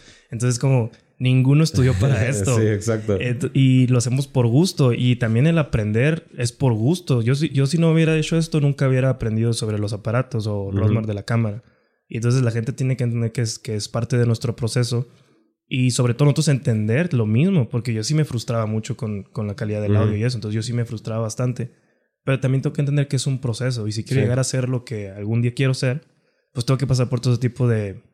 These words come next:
Speaker 1: pues, de fallas técnicas, si lo quieres ver de esta manera. Pero el chiste es que la gente entienda que es un proceso. Ahí
Speaker 2: Sí.
Speaker 1: vamos.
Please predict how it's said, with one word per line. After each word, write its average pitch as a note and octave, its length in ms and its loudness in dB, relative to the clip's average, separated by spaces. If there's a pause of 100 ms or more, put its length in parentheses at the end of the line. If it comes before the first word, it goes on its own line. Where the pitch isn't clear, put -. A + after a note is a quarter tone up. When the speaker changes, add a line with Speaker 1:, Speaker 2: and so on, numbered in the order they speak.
(120)
Speaker 1:
pues, C3 120 -4
de B2 60 0
fallas C#3 340 -2
técnicas, C#3 380 -2
si A2 60 -4
lo G#2 80 -6
quieres A#2 180 -4
ver A#2 120 -2
de A#2 40 -4
esta A#2 160 -6
manera. A2 400 -6 (320)
Pero A#2 140 -4
el G#2+ 80 -6
chiste A#2 200 -6
es A#2 80 -8
que A#2+ 360 -2 (260)
la A#2+ 120 -6
gente G#2+ 200 -4
entienda A2 240 -2
que A2+ 120 -10
es - 100 -10
un G#2+ 80 -6
proceso. G#2+ 420 -8
Ahí G#2 160 -4
Speaker 2:
Sí. B2 80 4
Speaker 1:
vamos. G2+ 400 0